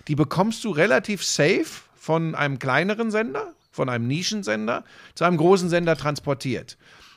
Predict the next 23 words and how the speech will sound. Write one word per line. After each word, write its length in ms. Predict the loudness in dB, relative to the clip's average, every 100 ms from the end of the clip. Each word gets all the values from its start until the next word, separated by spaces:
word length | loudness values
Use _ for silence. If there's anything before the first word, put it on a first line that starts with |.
| _ -4
Aber 160 | -2
die 100 | 2
Aufgabe 580 | 4 4 6 4 4 2
wird 200 | 0 2
sein, 540 | 4 4 2 0 -4 -10
äh, 80 | -16 -16 -18
für 160 | -8 -6
die 140 | -4
N 100 | -2
F 180 | -4 -4
L, 320 | -2 0 0 -2 _ _ _ _ _ _
aus 240 | -6 -4
dieser 480 | -2 2 6 4 2 -8 _ _ _ _
Community 840 | 2 2 2 0 -2 -2 -4 -4 -6 _ -18 -18 -20 _ _
von, 460 | 0 2 2 -2 -6 -20 _ _ -14
lass 180 | -6 -4
sie 180 | -4
zwei, 280 | -4 -2 -2
dreihunderttausend, 840 | -2 0 0 2 2 4 2 2 0
den 140 | 2
harten 240 | 0 0 -6
Kern 280 | -4 -4
sein, 260 | -2 -4